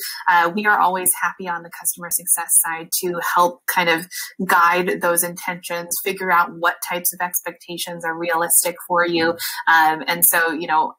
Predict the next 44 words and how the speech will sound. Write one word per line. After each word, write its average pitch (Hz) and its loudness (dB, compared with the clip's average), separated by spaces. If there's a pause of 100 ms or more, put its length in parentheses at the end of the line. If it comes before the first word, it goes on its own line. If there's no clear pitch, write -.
I 170 4
love 165 2
talking 170 0
student 196 0
ambassadors. 190 0
I 160 -8
think 160 -14
I 156 -10
could 160 -16
do 156 -8
it 147 -6
just - -2
nonstop 170 2
all 156 4
day. 165 0
So 156 4 (320)
if 175 2
that's 170 4 (140)
something 185 2
that 175 -2
my 170 2
partners 165 0 (100)
ask - -4
of 160 -20
me, 151 -12
I'm 151 -14 (120)
always 156 -2
very 151 -6
happy 143 -2
to, 135 -4
like, 131 -4 (340)
consult 175 2 (100)
for 131 4
them, 143 0
if - -8
you 151 -4
will, 139 2
and, 143 -4
um, 131 0 (300)
give 170 -4
them 151 -6
some 156 0
ideas 139 -4
and 139 -6